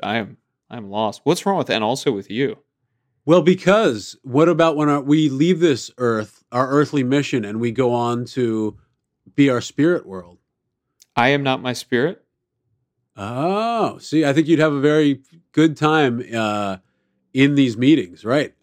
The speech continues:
Speaker 2: Hey, yeah, send somebody who doesn't, a, a neutral party in to the Vatican. And, uh,
Speaker 1: <laughs>
Speaker 2: and I think you could probably ask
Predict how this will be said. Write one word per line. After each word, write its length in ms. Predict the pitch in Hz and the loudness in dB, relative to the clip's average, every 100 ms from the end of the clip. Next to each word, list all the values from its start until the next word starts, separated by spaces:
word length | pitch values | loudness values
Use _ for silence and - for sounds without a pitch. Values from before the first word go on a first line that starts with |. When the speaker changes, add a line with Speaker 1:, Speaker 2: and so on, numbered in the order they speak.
| _ | _
Speaker 2:
Hey, 220 | 208 302 233 | -2 0 2
yeah, 140 | 294 | 0
send 320 | 185 - 269 330 | 0 0 0 0
somebody 240 | 277 262 | 0 2
who 80 | 208 | 2
doesn't, 380 | 226 220 233 156 _ _ _ _ _ _ _ | 0 0 -6 -8 _ _ _ _ _ _ _
a, 140 | 156 - | -20 -4
a 80 | 165 | 0
neutral 440 | 170 262 - 269 | 2 2 2 -4
party 500 | 185 202 240 220 147 | 0 0 2 2 2
in 140 | 123 110 | 0 -2
to 100 | 139 | -4
the 80 | 123 | -2
Vatican. 680 | 139 170 165 135 95 87 _ _ _ | 0 2 0 -2 -6 -12 _ _ _
And, 340 | 147 123 127 127 | -2 -2 0 2
uh, 400 | 123 117 110 104 _ _ _ _ _ _ | 2 2 0 -2 _ _ _ _ _ _
Speaker 1:
<laughs> 640 | _ _ _ _ _ _ | _ _ _ _ _ _
Speaker 2:
and 160 | 131 151 | 0 2
I 100 | 165 | 2
think 260 | 214 233 | 0 -2
you 60 | 254 | 0
could 120 | 196 | 0
probably 280 | 190 190 165 | 0 2 4
ask 300 | 160 156 - | 2 0 -2